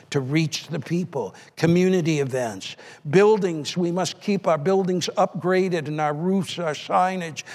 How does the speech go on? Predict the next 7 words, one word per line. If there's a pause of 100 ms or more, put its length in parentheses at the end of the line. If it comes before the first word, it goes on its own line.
(140)
our
rental
homes,
and
under
continued
maintenance.